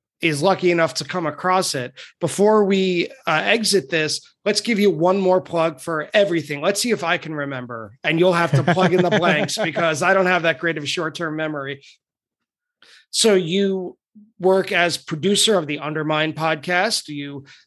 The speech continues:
Speaker 1: host, in a sense, you kind of organize and put together The Ravine.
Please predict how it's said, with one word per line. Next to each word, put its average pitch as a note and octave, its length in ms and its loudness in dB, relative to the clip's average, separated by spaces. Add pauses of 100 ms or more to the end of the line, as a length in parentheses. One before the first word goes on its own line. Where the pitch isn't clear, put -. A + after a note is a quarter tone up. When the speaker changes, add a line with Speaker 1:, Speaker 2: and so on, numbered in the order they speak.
Speaker 1:
host, D#3+ 600 2 (320)
in F#3 160 2
a D#3+ 60 2
sense, D#3 500 2
you E3 100 0
kind F3 200 0
of D3+ 120 -6
organize F3+ 600 2
and D3+ 140 -6
put D#3 140 -6
together D#3 420 0
The D3+ 120 -2
Ravine. C#3+ 600 -4